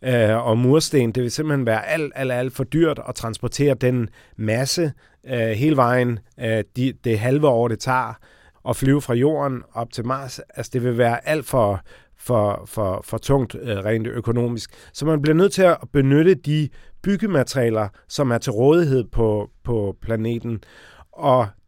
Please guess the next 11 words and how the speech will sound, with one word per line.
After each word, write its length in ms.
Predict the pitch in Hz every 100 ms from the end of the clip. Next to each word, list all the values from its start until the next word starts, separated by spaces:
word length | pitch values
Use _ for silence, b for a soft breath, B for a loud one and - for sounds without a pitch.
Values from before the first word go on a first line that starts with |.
| -
der 80 | 175
er 360 | 180 143 147
det, 180 | 156 165
at 240 | 135 120 117
Mars-støvet 800 | 123 165 165 - 196 202 160 127
i 40 |
virkeligheden 400 | 110 135 143 143
egner 360 | 127 110 139 175
sig 220 | - 110
rigtig 320 | 107 123 160
godt. 300 | 120 117 131